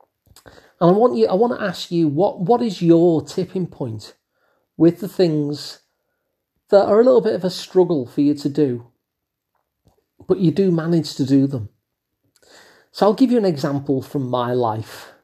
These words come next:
When I was jogging, and I, I'm not jogging at the moment, I'm doing other forms of exercise instead. But when I was jogging, what, what I would always make sure that I did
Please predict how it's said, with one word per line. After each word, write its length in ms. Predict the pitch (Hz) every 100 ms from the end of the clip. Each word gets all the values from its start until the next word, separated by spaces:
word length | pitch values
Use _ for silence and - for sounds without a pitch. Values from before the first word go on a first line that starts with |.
| _ _ _ _ _ _ _
When 260 | 139 196 233
I 200 | 190 185
was 340 | 160 143 -
jogging, 680 | - 151 139 139 135 110 123
and 20 |
I, 180 | 151 156 156
I'm 140 | 160
not 160 | 208 -
jogging 400 | - 147 143 139
at 120 | 127
the 60 | 123
moment, 460 | 113 110 110 120
I'm 140 | 131 123
doing 280 | 151 131 127
other 240 | 131 123 -
forms 460 | - 135 127 120
of 80 | 120
exercise 680 | 120 - 143 - 117 110 107
instead. 580 | 110 - - 117 107 - _ _ - - _ -
But 60 |
when 260 | 170 156 208
I 160 | 214
was 160 | 185 139
jogging, 600 | - 135 135 135 110 107 _ _ _ _ _ _ _ _ _ _ _ _ _ _
what, 460 | 147 196 214 185 190
what 140 | 190
I 160 | 175 175
would 160 | 156
always 280 | 156 151 151
make 260 | 139 156 143
sure 440 | - 143 135 135
that 160 | 135 127
I 80 | 117
did 420 | 139 123 101